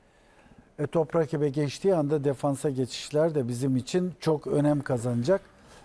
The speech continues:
Yani biz çok bariz hatalar yapmadığımız takdirde o bizim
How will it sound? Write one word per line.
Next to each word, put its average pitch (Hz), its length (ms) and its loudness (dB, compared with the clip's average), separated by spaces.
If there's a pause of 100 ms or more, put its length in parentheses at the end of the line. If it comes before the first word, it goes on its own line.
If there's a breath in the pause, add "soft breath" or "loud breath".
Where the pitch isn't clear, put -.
(160 loud breath)
Yani 165 360 2
biz 185 380 0
çok 180 280 2
bariz 156 320 4
hatalar 147 460 2
yapmadığımız 139 720 0
takdirde 135 580 0
o 151 220 -2
bizim 160 300 0